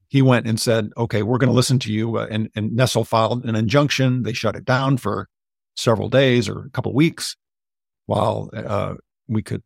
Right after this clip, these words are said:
while they could examine and make sure that it wasn't broken, you know, and then it opened back up. So, so this judge could shut it down if it got back in his hands.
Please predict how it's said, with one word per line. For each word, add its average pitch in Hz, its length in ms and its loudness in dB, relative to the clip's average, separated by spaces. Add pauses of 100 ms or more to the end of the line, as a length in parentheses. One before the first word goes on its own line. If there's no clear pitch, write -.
(160)
while 104 240 0
they 107 120 -2
could 107 160 -8
examine 117 480 0
and 110 80 -4
make 110 160 -4
sure 107 220 0
that 104 100 -4
it 107 80 -6
wasn't 113 340 -2
broken, 147 460 0 (140)
you 113 140 -4
know, 120 240 -2 (520)
and 113 140 2
then 113 80 4
it 117 80 -2
opened 110 240 -2
back 113 180 -2
up. - 180 -4
So, 139 320 4
so 120 300 2 (160)
this 139 320 0
judge 107 580 0
could 117 200 -4
shut - 220 -4
it - 80 -12
down 104 320 -10 (280)
if 107 160 -2
it 101 120 -6
got - 300 -6
back 104 240 -2
in 101 60 -6
his 98 220 -4
hands. - 400 -12